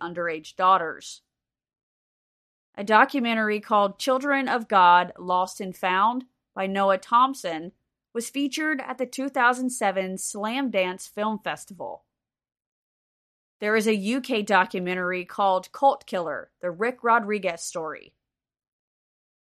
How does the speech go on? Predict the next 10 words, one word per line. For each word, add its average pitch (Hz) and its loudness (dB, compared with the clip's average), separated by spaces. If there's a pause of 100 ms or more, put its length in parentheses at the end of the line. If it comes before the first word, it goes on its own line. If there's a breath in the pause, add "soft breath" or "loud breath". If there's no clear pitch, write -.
The 202 -4
well-known 226 6
podcast 214 2
called 180 2
The 185 0
Last 185 2
Podcast 190 0
on 190 -4
the 185 -6
Left 214 0